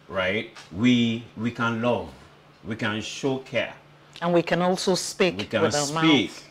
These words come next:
Speaker 1: you know, we
Speaker 2: Mm.
Speaker 1: can share how we are feeling,
Speaker 2: True.
Speaker 1: right? And we can listen, and we can show empathy
Speaker 2: Mm-hmm.
Speaker 1: and compassion. And these are the very first levels of, you know, um, interventions.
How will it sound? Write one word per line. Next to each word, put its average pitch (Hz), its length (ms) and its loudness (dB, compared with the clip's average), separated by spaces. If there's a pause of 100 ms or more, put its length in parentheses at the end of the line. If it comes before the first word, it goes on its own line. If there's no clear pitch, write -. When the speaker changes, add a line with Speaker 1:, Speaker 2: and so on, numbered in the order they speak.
(180)
Speaker 1:
you 117 160 2
know, 120 140 2
we 120 120 0
Speaker 2:
Mm. - 60 -10
Speaker 1:
can 117 200 -2
share 156 760 4 (120)
how 143 240 4
we 113 120 2
are 101 80 -4
feeling, 95 440 -6 (600)
Speaker 2:
True. - 120 -10
Speaker 1:
right? 117 340 4 (100)
And 117 160 -2
we 110 100 -2
can 104 320 -4
listen, 113 400 -6 (360)
and 110 140 -2
we 110 80 -2
can 104 220 -4
show 127 320 -4
empathy 107 580 -4 (100)
Speaker 2:
Mm-hmm. 139 200 -14
Speaker 1:
and 85 160 -12
compassion. 87 560 -12 (640)
And 123 160 4
these 165 240 4
are 120 140 8
the 110 80 0
very 117 320 2
first 110 340 -4
levels 95 480 -10
of, 80 400 -10
you 95 140 -8
know, 87 280 -10
um, 87 240 -12
interventions. 92 1080 -10